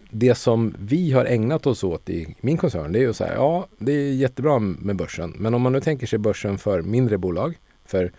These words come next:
även om inte vi egentligen sysslar med liksom att försöka säga om de här är små eller stora, för det beror på vilket perspektiv man har. Om du pratar med någon som startar sitt första bolag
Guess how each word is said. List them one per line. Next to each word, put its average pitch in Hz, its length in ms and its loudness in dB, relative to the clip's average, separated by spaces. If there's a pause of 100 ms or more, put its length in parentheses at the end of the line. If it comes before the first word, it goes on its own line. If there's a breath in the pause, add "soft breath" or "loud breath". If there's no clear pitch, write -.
(340 loud breath)
även 95 220 0
om 127 100 4
inte 110 160 0
vi 95 180 0
egentligen 101 480 0
sysslar 92 340 -4
med 87 200 -4
liksom 87 240 -8
att 82 80 -8
försöka 90 280 -8
säga 80 200 -4
om 80 140 -6
de 80 80 -6
här 80 80 -6
är 76 40 -8
små 92 360 -4
eller 85 120 -6
stora, 104 380 -4
för - 100 -10
det 92 60 -6
beror 120 160 -4
på 101 100 -6
vilket 85 220 -8
perspektiv 104 500 -6
man 87 140 -6
har. 65 220 -12 (260 loud breath)
Om - 220 -10
du 90 60 -4
pratar 92 300 -4
med 87 140 -4
någon 85 180 -4
som 85 240 -6 (280 loud breath)
startar 107 380 2
sitt - 200 -6
första 104 340 -2
bolag 98 560 0